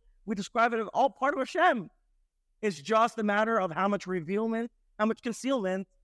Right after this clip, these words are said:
Revealment and concealment are just English words I'm using for panim and achar, for the energy that Hashem puts into the world, which is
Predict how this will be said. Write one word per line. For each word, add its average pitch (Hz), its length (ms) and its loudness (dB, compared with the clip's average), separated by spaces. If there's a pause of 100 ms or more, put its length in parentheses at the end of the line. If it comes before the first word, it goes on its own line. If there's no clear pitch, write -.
(200)
Revealment 214 460 0
and 196 80 -4
concealment 254 480 0
are 214 100 4
just 226 260 -2 (140)
English 277 400 -2
words 262 300 2
I'm 220 100 -2
using 254 500 -2 (300)
for 233 280 -2 (120)
panim 302 300 2
and 277 80 2
achar, 226 480 0 (960)
for 233 240 2
the 226 120 -2
energy 277 360 0
that 226 160 0
Hashem 254 320 0
puts 240 160 -4
into 247 160 -2
the 226 160 -4
world, 233 220 -4
which 208 120 -8
is 185 80 -4